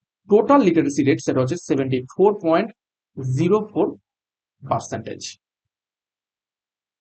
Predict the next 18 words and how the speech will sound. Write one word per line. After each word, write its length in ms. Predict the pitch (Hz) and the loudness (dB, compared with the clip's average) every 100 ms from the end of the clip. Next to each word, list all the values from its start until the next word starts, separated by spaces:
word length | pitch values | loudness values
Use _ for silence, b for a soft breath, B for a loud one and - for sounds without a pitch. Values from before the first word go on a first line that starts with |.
| _ _ _ _ _ _ _ _ _ _ _ _ _ _ _ _ _ _ _ _ - | _ _ _ _ _ _ _ _ _ _ _ _ _ _ _ _ _ _ _ _ -10
সতেরো 360 | - 165 165 190 | 0 2 4 4
নম্বর 260 | 196 196 | 4 2
প্রশ্ন 160 | 143 131 131 | 2 2 0
দেখো, 120 | 180 - | 0 0
আমরা 240 | 131 127 127 | 2 2 2
পলিটির 340 | 139 151 165 170 | 4 4 6 4
মধ্যে 180 | 165 165 | 2 2
ঢুকে 160 | 165 | 4
পড়লাম, 200 | 165 185 - _ _ - | 6 4 0 _ _ 0
অর্থাৎ 280 | 139 135 - | 2 2 0
সংবিধান 300 | 165 156 170 | 0 2 4
থেকে 140 | 165 165 | 2 0
ছখানা 320 | 165 156 156 | -2 -2 0
গুরুত্বপূর্ণ 400 | 151 151 147 151 | -2 -2 -2 -2
প্রশ্ন 180 | 147 147 156 | -4 -4 -4
উত্তর 200 | 156 147 | -2 -2
দেখব। 140 | 156 247 _ _ _ _ - | -2 -8 _ _ _ _ -2
রাজ্যসভার 600 | - 151 160 240 247 247 | 4 4 4 0 2 2